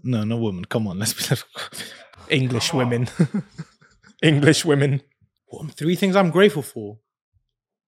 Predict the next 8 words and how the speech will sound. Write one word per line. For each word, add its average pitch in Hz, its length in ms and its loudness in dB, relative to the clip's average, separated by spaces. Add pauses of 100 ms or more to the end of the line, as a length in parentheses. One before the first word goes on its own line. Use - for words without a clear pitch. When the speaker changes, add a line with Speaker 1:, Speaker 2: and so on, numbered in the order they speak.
(720)
Speaker 2:
I - 60 -2
can't 113 300 -4
say 113 180 -2
that, 95 180 -6
can 120 140 -6
I? 107 180 -6 (160)
I 143 100 4
can't, 156 360 8